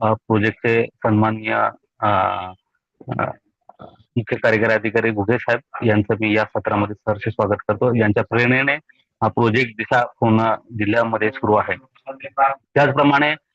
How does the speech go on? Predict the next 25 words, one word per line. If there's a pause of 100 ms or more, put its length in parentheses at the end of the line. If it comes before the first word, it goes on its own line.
(280)
अ,
कृतींचा
शनिवार
या
सत्रासाठी
आपल्याला
सदैव
मार्गदर्शन
करणारे (340)
आदरणीय
डॉक्टर
संजय
वाघ
सर (180)
यांचं
देखील
मी
सहर्ष
स्वागत
करतो. (800)
तसेच (680)
आदरणीय
शिक्षणाधिकारी
राक्षे
साहेब